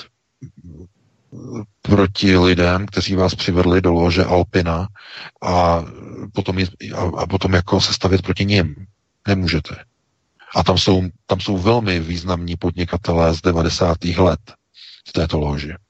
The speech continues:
Mimochodem. Všichni ti velcí privatizátoři různých fondů a tak dále jsou v Alpině. No, však jsme dostali informace velmi, eh, <clears throat> výživné a tak dále, ale nemůžeme,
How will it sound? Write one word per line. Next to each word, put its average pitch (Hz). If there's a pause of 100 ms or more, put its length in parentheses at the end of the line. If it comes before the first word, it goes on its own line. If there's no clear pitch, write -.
(600)
Mimochodem. 76 (720)
Všichni -
ti 98
velcí 90
privatizátoři 87 (680)
různých 87
fondů 90
a 82
tak 82
dále 80
jsou 92
v -
Alpině. 95 (1080)
No, 123
však -
jsme 101
dostali 107
informace 82
velmi, 80 (340)
eh, 82 (640)
<clears throat> 95
výživné 92
a 87
tak 85
dále, 101
ale 90
nemůžeme, 113